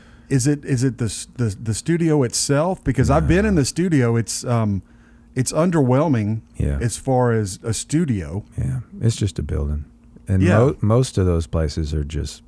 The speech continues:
Speaker 2: buildings. It's the people
Speaker 1: It's the people.
Speaker 2: in there. And Rick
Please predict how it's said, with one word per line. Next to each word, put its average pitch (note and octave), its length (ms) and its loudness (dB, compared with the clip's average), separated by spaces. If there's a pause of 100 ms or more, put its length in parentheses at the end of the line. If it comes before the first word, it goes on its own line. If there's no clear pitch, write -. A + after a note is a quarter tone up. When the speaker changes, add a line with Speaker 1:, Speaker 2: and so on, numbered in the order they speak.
(120)
Speaker 2:
buildings. D2 400 0
It's F2+ 160 -2
the - 100 -6
people D#2+ 540 -4
Speaker 1:
It's - 100 -10
the A2+ 100 -6
people. F2+ 360 -8
Speaker 2:
in D#2+ 240 -2
there. C#2 360 -6
And E2 360 -2 (420)
Rick G#2 360 2